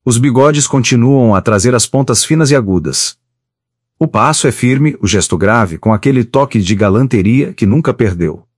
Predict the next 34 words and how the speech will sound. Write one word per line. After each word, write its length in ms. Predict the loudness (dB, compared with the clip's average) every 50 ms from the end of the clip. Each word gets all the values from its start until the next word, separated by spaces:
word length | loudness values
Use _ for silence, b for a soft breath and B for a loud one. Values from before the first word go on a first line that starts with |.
| _ _ _ _ _ _ _ _ _ _
Na 120 | -2 0
botoeira 500 | 0 0 0 0 0 2 2 2 2 2
a 60 | 2 2
mesma 260 | 2 2 0 0 0
flor 200 | 0 0 2 0
eterna. 560 | 0 0 -2 -2 -2 -2 -4 -6 -6 -8 _ _ _ _ _ _ _ _ _ _ _ _ _ _ -4
Também 240 | 0 2 2 2
a 60 | 2 2
cidade 460 | 0 0 0 2 2 2 2 2 2
não 140 | 2 4 2
lhe 120 | 2 2
pare 160 | 0 0 0
que 120 | 0 2 2
houvesse 400 | 2 2 2 0 0 0 2 2
mudado 440 | 2 2 2 0 0 0 2 0
muito. 420 | 0 0 -2 -4 -6 -10 -18 -20 _ _ _ _ _ _ _ _ _ _ _ _ _ _ _ -6
Achou 260 | -4 -2 0 2 2
algum 240 | 2 2 2 2 2
movimento 520 | 2 2 2 2 2 2 0 0 0 0
mais, 420 | 2 2 2 2 2 0 0 0
alguma 360 | 0 0 0 0 0 0 2 2
ópera 320 | 2 2 2 2 2 2
menos, 540 | 2 2 2 2 2 0 -2 -4 -8 -10 _ _ _ _ _ _ -4
cabeças 440 | -2 0 0 2 2 2 0 0 0
brancas, 500 | 0 0 2 0 0 0 -2 -4 -6 -6
pessoas 440 | -4 -2 -2 0 0 2 0 0
defuntas, 580 | 0 0 -2 0 0 -2 0 0 -2 -4 -4 b b b b b b b
mas 200 | b 0 2 2
a 60 | 2 2
velha 240 | 2 2 2 2
cidade 460 | 2 0 0 0 2 2 2 2 2 2
era 100 | 2 2
a 20 |
mesma. 460 | 2 2 2 0 0 -2 -6 -6 -8